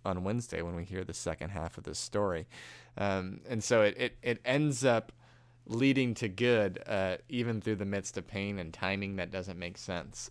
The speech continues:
Uh, and I think it is just a challenge of when we're in the desert, when we're in the pain, we want, uh, immediacy, uh, but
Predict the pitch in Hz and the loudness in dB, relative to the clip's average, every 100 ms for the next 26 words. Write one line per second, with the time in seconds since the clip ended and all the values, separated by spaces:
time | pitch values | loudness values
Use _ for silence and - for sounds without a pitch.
0 | - 92 87 87 - - 113 - _ - | -10 -8 -6 -8 -10 -16 -20 -20 _ -6
1 | 101 101 110 104 98 92 - 92 - - | -4 -2 -4 -2 -4 -4 -6 -8 -10 -6
2 | 92 90 87 87 85 82 - - - - | -4 -2 -4 -4 -4 -6 -12 -20 -20 -20
3 | - - - - - - - - 107 98 | -20 -20 -20 -20 -20 -20 -18 -8 -6 -2
4 | 98 98 104 98 95 87 98 90 98 73 | -2 -2 -2 -2 -4 -2 0 0 -2 -4
5 | 95 90 87 85 82 - 92 87 82 82 | -6 -6 -4 -4 -6 -8 -6 -6 -6 -8
6 | 82 80 80 - - - - 90 82 85 | -6 -8 -8 -14 -20 -20 -14 -8 -6 -8
7 | 76 - _ - 92 87 85 85 85 - | -10 -16 _ -10 -6 -6 -4 -4 -6 -6
8 | 76 78 110 - 87 82 78 - 87 | -8 -8 -10 -6 -4 -4 -6 -4 -4